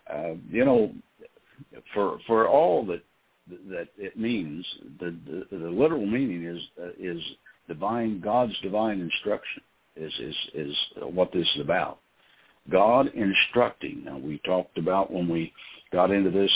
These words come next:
uh, last, the last meeting we were together, about the fact that the only way that we, we have to understand whether or not we are living a life of righteousness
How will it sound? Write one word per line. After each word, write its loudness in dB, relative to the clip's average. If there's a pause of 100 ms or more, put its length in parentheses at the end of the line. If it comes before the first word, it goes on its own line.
uh, 4
last, 4 (200)
the -6
last 0
meeting 2
we 0
were -2
together, 0 (500)
about 0
the -4
fact 2
that -8 (460)
the -6
only 4
way 6
that -2
we, 2 (160)
we 4
have -2
to -10
understand -4
whether -4
or -8
not -6 (180)
we 0
are -2
living 0 (520)
a -6
life 2
of -8
righteousness 2